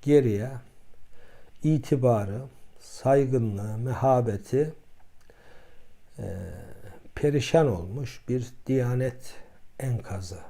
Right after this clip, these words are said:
mirası bıraktı. Şimdi yeni başkan bu enkazı toparlayacak. Diyanet'in yerle bir olan, beş paralık olan itibarını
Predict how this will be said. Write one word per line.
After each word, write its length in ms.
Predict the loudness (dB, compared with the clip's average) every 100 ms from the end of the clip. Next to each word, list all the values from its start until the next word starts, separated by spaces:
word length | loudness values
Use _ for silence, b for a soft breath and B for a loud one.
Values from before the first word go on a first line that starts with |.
| -14 -4
mirası 560 | -2 -2 -6 -10 -12 -14 4
bıraktı. 580 | 8 8 8 0 0 0 -4 -16 -18 b b b b b -18
Şimdi 760 | -16 -2 0 2 2 0 -2 -6 -18 -12 0
yeni 380 | 4 6 6
başkan 560 | 4 -2 -6 -4 -2 -4 -4
bu 180 | 0 2
enkazı 680 | 2 0 -2 -4 0 0 -2 -12 -10
toparlayacak. 960 | -4 -2 0 0 0 -2 -2 0 0 0 -8 -18 b b b b b b 0
Diyanet'in 880 | 4 6 6 2 -2 -2 -2 -2 -6 -12 -14 -14 -14 B B B B B -18 -8
yerle 500 | 2 4 6 4 2
bir 100 | 2
olan, 440 | 2 2 -2 -4 2
beş 320 | 2 2 -6
paralık 420 | -4 -4 -4 -4
olan 360 | 0 2 0 -4 -4
itibarını 960 | -2 0 -2 -2 -2 -2 -4 -2 -2